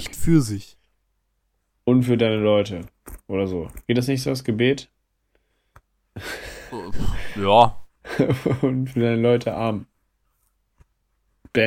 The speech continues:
Speaker 2: Junge.
Speaker 1: Genau.
Speaker 2: Inshallah, Amen.
Speaker 1: Skoliose.
Speaker 2: Rocket. Ja, das war richtig schön, ja. Ich hätte, also ich, ähm, ich würde das halt auch gern hier, ich hab hier vor, ähm,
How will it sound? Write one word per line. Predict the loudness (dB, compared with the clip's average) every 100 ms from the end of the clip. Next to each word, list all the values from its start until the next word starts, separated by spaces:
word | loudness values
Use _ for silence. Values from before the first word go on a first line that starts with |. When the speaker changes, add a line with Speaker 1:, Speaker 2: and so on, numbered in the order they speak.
| 2
Speaker 2:
Junge. |
Speaker 1:
Genau. | 0 -2 -4 -8 -18 -20 -20 _ _ _ _ _ _
Speaker 2:
Inshallah, | -2 0 2 2 4 2 2 0
Amen. | -2 -4 -12 _ _ _ _ _ _ _ _ _ _ _ _ _ -16
Speaker 1:
Skoliose. | -6 -2 -2 -2 -2 -2 -4 -10 -14 _
Speaker 2:
Rocket. | -4 -4 2 0 0 -8 -6
Ja, | 2 4 4
das | 2 0
war | 2 4 4
richtig | 0 -4 -4
schön, | 0 0 -2
ja. | -6 -8 -10
Ich | -2
hätte, | 2 2 2
also | 0 2
ich, | 0 -2 0
ähm, | 2 2 -2 -4 -8 -10 -10 -12 -14 -14 -20 _ _
ich | -2
würde | 2 2
das | 2
halt | 2
auch | 2
gern | 2 2
hier, | 4 4 4 2
ich | -2
hab | -2
hier | 0 -2
vor, | 2 2 2 -2
ähm, | -4 -4 -4 -6